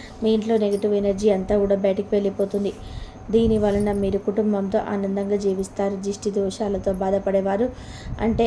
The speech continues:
మీ ఇంటికి ఎవరైనా వచ్చి వెళ్ళిన తర్వాత గొడవలు జరుగుతూ ఉన్నాయని అనుకునేవారు, ఒకరోజు బాటిల్ తీసుకొని దాంట్లో చిన్న పటిక ముక్కను వేసుకోవాలి. ఆ తర్వాత ఆ గిన్నెను మీ బాత్రూంలో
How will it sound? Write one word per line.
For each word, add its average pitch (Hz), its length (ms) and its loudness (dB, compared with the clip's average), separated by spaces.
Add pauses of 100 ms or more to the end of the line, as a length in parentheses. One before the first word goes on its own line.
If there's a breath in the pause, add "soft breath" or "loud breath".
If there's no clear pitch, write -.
(160)
మీ 202 140 0 (100)
ఇంటికి 208 320 -2 (180)
ఎవరైనా 202 460 4 (140)
వచ్చి 202 280 -2 (560 loud breath)
వెళ్ళిన 240 320 4 (120)
తర్వాత 202 420 0 (100)
గొడవలు 196 420 2
జరుగుతూ 196 440 2
ఉన్నాయని 196 420 0 (120)
అనుకునేవారు, 196 680 -2 (680 loud breath)
ఒకరోజు 220 440 2 (440)
బాటిల్ 208 420 2
తీసుకొని 208 520 -4
దాంట్లో 196 360 -2
చిన్న 208 300 -2 (120)
పటిక 196 280 -2
ముక్కను 196 420 0
వేసుకోవాలి. 196 560 -2 (160)
ఆ 196 40 -2 (100)
తర్వాత 196 380 0 (640 loud breath)
ఆ 208 100 2 (100)
గిన్నెను 208 380 2 (220)
మీ 202 100 2 (260)
బాత్రూంలో 196 580 0